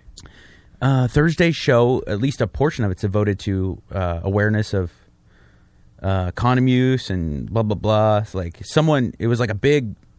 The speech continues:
s-, national C B S radio buy. And, uh, K-Rock said,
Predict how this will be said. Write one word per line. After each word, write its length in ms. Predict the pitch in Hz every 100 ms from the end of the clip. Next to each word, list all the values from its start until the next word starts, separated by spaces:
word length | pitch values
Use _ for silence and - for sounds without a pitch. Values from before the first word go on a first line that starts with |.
| -
s-, 200 | - - 117
national 680 | 110 135 135 - 123 104 - - _ -
C 220 | - 131
B 100 | 117
S 140 | 113
radio 280 | 113 117 110
buy. 480 | 87 101 120 - - - _ - - _ _ -
And, 300 | 98 104 98
uh, 400 | 95 87 82 58 - - - - -
K-Rock 420 | 151 139 117 -
said, 360 | 120 98 82